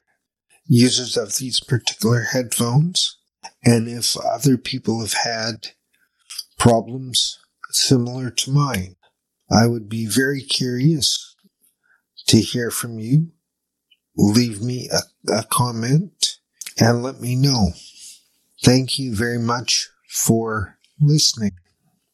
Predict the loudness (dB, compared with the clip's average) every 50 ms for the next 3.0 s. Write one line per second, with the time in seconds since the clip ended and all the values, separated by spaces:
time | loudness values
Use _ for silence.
0 | _ _ _ _ -4 -2 0 0 0 0 -2 -4 -4 -6 -8 -4 -2 -2 -2 -2
1 | -2 -6 -8 -8 -6 -4 -2 0 0 0 -2 -4 -6 -8 -10 _ _ _ _ _
2 | _ _ _ -6 -2 2 2 2 4 4 2 0 0 -2 -4 _ -4 -4 -4 -6